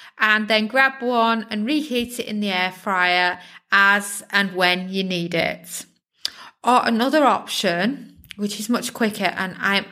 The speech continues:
absolutely obsessed with, is baby potatoes. Just think, there's lovely packs of baby potatoes that are already cleaned and washed that you buy from the supermarket. You can literally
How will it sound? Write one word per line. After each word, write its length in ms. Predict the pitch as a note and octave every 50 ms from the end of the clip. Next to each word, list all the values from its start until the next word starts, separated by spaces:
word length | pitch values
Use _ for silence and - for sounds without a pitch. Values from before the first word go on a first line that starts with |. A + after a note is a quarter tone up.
| -
absolutely 1300 | - A#3 A#3+ - - - - - - - - - - A3+ A3 A#3 A#3 C4 C4+ A3+ - - F#3+ F#3+ F3+ - -
obsessed 920 | - F#3 F#3 F#3 - - - - - - G3+ F#3+ F#3+ - - - - -
with, 480 | - F3 E3 E3 F3 G3 A3 A3+ - - - _ - - - - - - - - _ -
is 460 | A3 A3+ A3+ A3 A3 A3+ A3 A3 - - G3+ G3+
baby 300 | A3+ A3 G#3 G3+ G3+ F#3+
potatoes. 1000 | - - - - G3 F3 F3 F3 F3 F3+ F3 F3 F3+ F3 F3 F3 - - - - _ _ _ _ _ _ _ _ _ - - - - - - _
Just 220 | - C#4 C#4 -
think, 240 | - D#4+ D4+ C4 A#3+
there's 260 | B3 B3 A#3+ A#3+ A#3+ - - -
lovely 360 | G#3+ G#3+ B3 B3 B3 C#4 C4+
packs 380 | C4+ - A#3+ A#3+ - - - B3
of 120 | A3+ -
baby 280 | - A#3 A3+ A3 A#3 A3
potatoes 800 | A3 A3+ A3+ - A3+ G3+ F#3 F#3 F3+ - F#3 F3 F3 F3+ F3+ F3+
that 180 | - - -
are 120 | - G#3 A#3
already 280 | C4 D4+ D#4 D4+ D4+
cleaned 400 | D4+ - - D4+ C#4 C#4 C#4 C4
and 140 | C#4+ C4+ B3+
washed 360 | A#3 F#3+ F#3+ G3 - - -
that 100 | - -
you 40 | -
buy 200 | - G#3+ G#3+ A#3
from 180 | B3 A#3+ C4 C#4+
the 60 | D4
supermarket. 1000 | C#4+ - - A#3 G#3+ G#3 - F#3+ F#3 F3+ F3+ F3+ F3 - - F#3+ F3+ F3+ F3 - - - _ _ _ _ _ _ _ _ _ _ _ _ - - -
You 120 | C4+ C#4
can 160 | C4+ C4 B3+ C4
literally 440 | C#4 B3+ - - - A#3 A3+ A3+